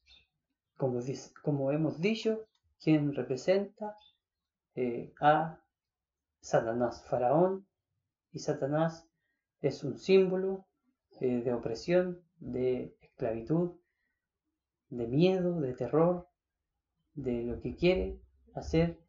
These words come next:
Satanás con sus hijos y lo que trató de hacer Faraón con el pueblo de Isra-, pueblo de Israel.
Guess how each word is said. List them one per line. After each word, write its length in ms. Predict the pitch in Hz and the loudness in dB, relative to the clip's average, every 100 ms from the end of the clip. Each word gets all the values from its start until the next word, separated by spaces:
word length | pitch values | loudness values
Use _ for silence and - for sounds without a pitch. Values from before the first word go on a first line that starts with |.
| _ _ _ _ | _ _ _ _
Satanás 520 | - 131 139 156 151 | -6 -2 2 2 0
con 140 | 156 127 | -2 -4
sus 280 | - - 196 | -6 -2 0
hijos 320 | 185 185 180 - 156 | 0 0 -6 -8 -4
y 60 | |
lo 180 | 139 131 | -2 0
que 80 | 127 | 0
trató 300 | 131 131 165 | 0 2 2
de 80 | 165 | 2
hacer 220 | 160 160 | 0 -2
Faraón 600 | - 127 135 156 170 - _ - | 2 2 4 2 0 -6 _ 0
con 120 | 151 | 2
el 140 | 139 | 2
pueblo 280 | - 147 143 | 4 4 6
de 200 | 131 131 | 4 2
Isra-, 220 | 135 139 - _ _ | 0 -2 -4 _ _
pueblo 260 | - 165 143 | 4 6 6
de 120 | 135 | 4
Israel. 380 | 127 165 175 | 4 6 4